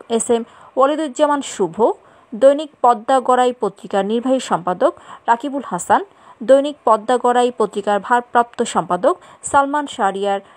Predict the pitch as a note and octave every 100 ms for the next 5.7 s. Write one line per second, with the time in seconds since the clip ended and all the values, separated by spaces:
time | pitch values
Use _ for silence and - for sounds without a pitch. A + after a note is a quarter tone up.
0 | _ G3+ G#3 A3+ D4+ - F3+ C4+ E4+ -
1 | C#4+ - C#4 C4+ - D4 D#4+ D4+ - C4
2 | A#3+ F#3+ - F3+ F#3 - - C4 D#4 C4+
3 | F#3 G3 F#4+ - - - - C4+ C4 C4+
4 | C4+ - C4 B3 B3 B3 - _ - B3
5 | C4 - G3 - F3 C3+